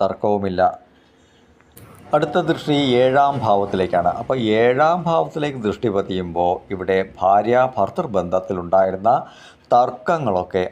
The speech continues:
അവസാനിക്കുന്നു എന്ന് പൂർണ്ണമായിട്ടും മനസ്സിലാക്കാം. രാഹു, കേതു എന്നീ ഗ്രഹങ്ങൾ അവിടെ നിങ്ങൾക്ക് ചെറിയ ഒരു ടോർച്ചർ നൽകിയാലും, ശനി അഷ്ടമത്തിലിരുന്ന് പുറമേയുള്ള ആൾക്കാർ വഴി പ്രശ്നങ്ങൾ നൽകിയാലും, വ്യാഴം നിങ്ങളെ ഓർമ്മപ്പെടുത്തുന്നു, ഈ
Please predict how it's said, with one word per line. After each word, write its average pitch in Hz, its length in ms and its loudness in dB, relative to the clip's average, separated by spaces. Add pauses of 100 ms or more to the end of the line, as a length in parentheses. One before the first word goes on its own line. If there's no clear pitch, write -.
(140)
അവസാനിക്കുന്നു 98 840 0 (200)
എന്ന് 92 220 -2 (340)
പൂർണ്ണമായിട്ടും 98 680 0 (120)
മനസ്സിലാക്കാം. 92 580 0 (200)
രാഹു, 98 380 2 (120)
കേതു 107 300 0 (160)
എന്നീ 104 200 -2 (100)
ഗ്രഹങ്ങൾ 98 460 0 (140)
അവിടെ 101 240 0 (120)
നിങ്ങൾക്ക് 107 300 -4 (100)
ചെറിയ 110 320 0 (120)
ഒരു 156 100 -2 (100)
ടോർച്ചർ 104 420 0 (120)
നൽകിയാലും, 92 540 -2 (520)
ശനി 135 280 2 (100)
അഷ്ടമത്തിലിരുന്ന് 135 880 0
പുറമേയുള്ള 147 540 0 (120)
ആൾക്കാർ 120 300 2 (100)
വഴി 98 220 0
പ്രശ്നങ്ങൾ 98 360 -2 (100)
നൽകിയാലും, 92 420 -2 (180)
വ്യാഴം 98 560 4
നിങ്ങളെ 98 240 0 (100)
ഓർമ്മപ്പെടുത്തുന്നു, 98 760 -2 (580)
ഈ 110 40 2